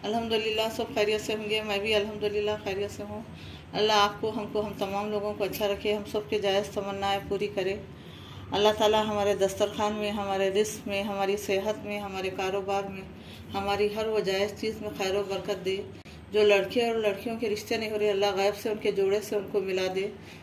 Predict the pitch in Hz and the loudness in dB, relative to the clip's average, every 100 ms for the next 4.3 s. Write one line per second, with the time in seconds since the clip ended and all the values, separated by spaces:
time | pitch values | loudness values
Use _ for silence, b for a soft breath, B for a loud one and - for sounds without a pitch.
0 | - 175 208 190 208 202 202 214 214 220 | -8 0 4 6 6 6 6 4 2 0
1 | 196 202 208 202 202 202 185 202 196 180 | 0 0 2 0 0 0 0 0 -2 -4
2 | 208 202 214 220 220 196 196 196 214 220 | -6 -4 -4 -2 0 0 0 -4 -4 -6
3 | 214 196 196 196 196 196 185 185 196 196 | -2 -2 -2 -4 -2 0 2 2 0 -4
4 | - 170 190 | -10 -8 -6